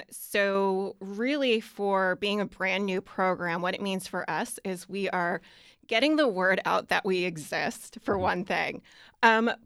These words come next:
Speaker 1: but we're kind of spreading the message about what financial literacy is. So financial literacy is the knowledge and the skills needed to navigate your own personal financial situation, as well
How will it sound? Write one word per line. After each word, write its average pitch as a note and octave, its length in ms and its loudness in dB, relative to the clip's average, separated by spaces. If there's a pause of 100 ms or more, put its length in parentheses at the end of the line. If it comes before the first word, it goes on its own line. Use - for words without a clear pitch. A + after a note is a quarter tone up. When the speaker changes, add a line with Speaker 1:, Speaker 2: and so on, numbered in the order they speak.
Speaker 1:
but C4 220 4
we're D4+ 240 2
kind D4 340 -4
of D#4 80 -4
spreading A3+ 520 2
the A#3 60 0
message F#3+ 440 -4
about - 200 -4
what F3 200 -4
financial G#3 440 -4
literacy A3 480 -2
is. E3 460 -8
So F3+ 300 -2
financial F#3+ 480 -4
literacy F3+ 540 -4
is E3+ 420 -4 (380)
the G#3+ 100 0
knowledge G3 580 2
and A#3 160 2
the A#3+ 60 0
skills F3 560 -2
needed F#3 540 -2
to G3 180 -4
navigate E3+ 640 0
your F#3+ 220 -2
own G3 240 -2
personal G3+ 460 -6
financial F3+ 460 -8
situation, E3+ 720 -8 (500)
as G#3+ 240 4
well G#3+ 280 4